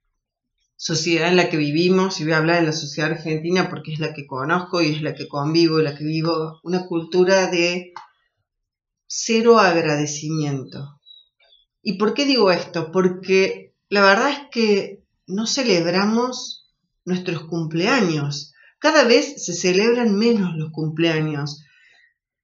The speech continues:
Cada vez se ponen menos velas en la torta, como si fuera vergonzoso cumplir años. Cada vez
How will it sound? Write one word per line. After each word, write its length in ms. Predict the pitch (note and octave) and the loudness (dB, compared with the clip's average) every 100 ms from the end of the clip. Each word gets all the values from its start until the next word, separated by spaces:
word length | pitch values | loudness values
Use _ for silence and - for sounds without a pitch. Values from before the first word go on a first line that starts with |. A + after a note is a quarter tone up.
| _ _ | _ _
Cada 260 | C4 D4+ C4+ | 2 4 4
vez 480 | A3 D4+ E4 - - | 4 2 0 -8 -18
se 180 | - G3+ | -8 -6
ponen 460 | F#3 G#3 A3+ G#3 G3+ | 0 2 4 4 4
menos 340 | A#3+ B3 G3 | 4 4 4
velas 380 | G#3 G#3+ G#3+ G3+ | 6 6 6 2
en 100 | E3 | 0
la 160 | D#3+ | -2
torta, 680 | E3 A#3+ G#3+ - D#3 D3+ D3+ - _ _ | 4 6 6 2 -4 -4 -6 -12 _ _
como 260 | - F#3 F#3+ | -2 2 2
si 500 | - A3 A3 G#3+ - | 0 0 -2 -2 -8
fuera 280 | - B3 D4+ | 2 4 4
vergonzoso 1080 | B3+ F#3+ E3+ E3 E3 E3 C4 - - C4 C4+ | 4 4 4 2 0 0 -2 -2 -2 -4 -4
cumplir 440 | F3 E3 E3 G#3 | -4 -2 0 0
años. 720 | A#3 G#3+ F3+ D#3 D3+ D#3 - _ _ _ _ _ _ _ _ _ _ _ _ _ _ _ _ _ _ _ _ _ | 2 2 2 0 -2 -6 -12 _ _ _ _ _ _ _ _ _ _ _ _ _ _ _ _ _ _ _ _ _
Cada 300 | - C#4 C#4+ | -2 2 4
vez 640 | B3 A#3+ C4+ C4+ - - | 8 8 8 2 -8 -18